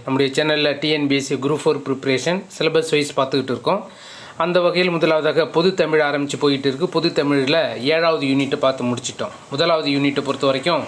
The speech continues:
நாம கடந்த காணொளியில அயல் சொல் வரைக்கும் பார்த்து முடிச்சிருக்கோம். இன்றைய காணொளியில் நாம் பார்க்க இருப்பது எதிர்ச்சொற்கள்.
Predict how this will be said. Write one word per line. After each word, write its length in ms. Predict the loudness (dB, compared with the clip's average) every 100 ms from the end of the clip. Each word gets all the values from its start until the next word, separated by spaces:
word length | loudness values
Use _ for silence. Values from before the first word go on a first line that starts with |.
| -10 -18 -18 -18 -6
நாம 300 | -2 0 0 -2 -4
கடந்த 320 | -2 -2 -2
காணொளியில 840 | 0 0 0 2 2 4 2 0 -4 -8 -8
அயல் 300 | -2 2 2
சொல் 300 | 2 0 0
வரைக்கும் 560 | 0 -2 0 0 0 -4 -2
பார்த்து 240 | -2 2
முடிச்சிருக்கோம். 540 | 0 2 0 0 -4 -8 -6
இன்றைய 320 | 0 0 2
காணொளியில் 460 | 0 0 2 2
நாம் 160 | 2 2
பார்க்க 300 | 0 0 0
இருப்பது 460 | -2 0 2 0 -4 -16 -18 -6
எதிர்ச்சொற்கள். 880 | -4 0 -2 0 0 0 -2 -4